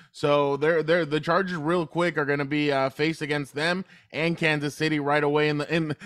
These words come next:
in a span of, uh, in a span of four days. They have to face Kansas City and they have to face the Raiders. So they're gonna get tested, uh, pretty quickly. For, but for Brandon Staley, the defense has to be the, the, um, it has to play at a high level for him to have a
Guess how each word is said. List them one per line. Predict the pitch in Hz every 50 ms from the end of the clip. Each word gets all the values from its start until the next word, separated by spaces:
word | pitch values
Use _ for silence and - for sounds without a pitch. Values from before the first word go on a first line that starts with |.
| 196 147
in | - 160 180
a | 185 165
span | - - - 180 185 190 190
of, | 190 185 180 165 160
uh, | 160 160 156 151 147 139
in | 147 156 160
a | 147
span | - 175 175 185
of | 175 151
four | - 170 175 175
days. | 165 170 170 165 151 139 127 - - - - - - _
They | - 147
have | 156 165 151
to | - 156
face | 143 - 156 160 156 -
Kansas | - 160 156 160 160 156 143
City | - 156 151 160 156 156
and | 156 160 160 156
they | 151 151
have | 147 147 143 135
to | 139 131
face | 135 143 147 135
the | - 139
Raiders. | 127 135 143 151 147 139 135 127 -
So | - 135 131 127 - - - - - - _
they're | 135 147 170
gonna | 190 185 180
get | 160 156 -
tested, | - 151 156 151 - 165 156
uh, | 139 135 143 135 135 131
pretty | 120 151 165 156 147
quickly. | - 165 156 147 151 139
For, | 123 139 127
but | 117 110 - 135 139 135
for | 123 135
Brandon | 127 147 165 170 165 147
Staley, | - 160 160 165 170 170 - - - - _ _ _ _
the | 135 147
defense | 147 127 113 147 165 170 - 165 165 160 147 -
has | 143 143 139 143 -
to | - 139
be | 127 143 147 143 143 131 - - _ _ _ _ _
the, | 131 131 139 139 135 131 127 127 127 123 120 120 117 113 - - - _ _ _ _
the, | 127 131 135 135 131 131 - 107
um, | 131 131 131 127 127 123 123 117 101
it | 135
has | 156 170 160
to | 165 160
play | 135 160 156 151
at | 143
a | 131
high | 120 123 143 143
level | 143 143 143 143 139 139 135 131
for | - - 131 127
him | 127 135 139 139 139 135
to | 135 127
have | 120 120 127 131 127
a | 135 131 123 117